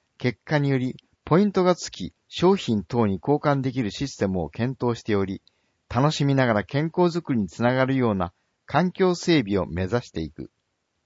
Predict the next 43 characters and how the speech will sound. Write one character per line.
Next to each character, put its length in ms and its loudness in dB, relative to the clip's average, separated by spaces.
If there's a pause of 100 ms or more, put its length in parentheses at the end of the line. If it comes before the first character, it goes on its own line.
(1080)
質 240 -8
問。 320 0 (1040)
現 240 4
役 180 0
世 160 4
代 240 4
の 180 -2 (260)
不 80 -16
就 340 2
労 220 6
者、 220 -4 (340)
引 100 -18
き 160 -20
こ 140 2
も 80 4
り 100 2
が 140 4
増 180 2
加 160 -4
し 80 -10
て 80 -2
お 120 4
り、 200 -4 (720)
引 100 -14
き 160 -12
こ 100 2
も 140 6
り 100 8
を 80 6
抱 300 4
え 40 8
る 80 4
世 140 -2
帯 240 2
は、 220 0 (580)
親 280 6
の 120 4
高 280 2
齢 180 4
化 160 4
に 80 2
よ 80 2
り 180 -4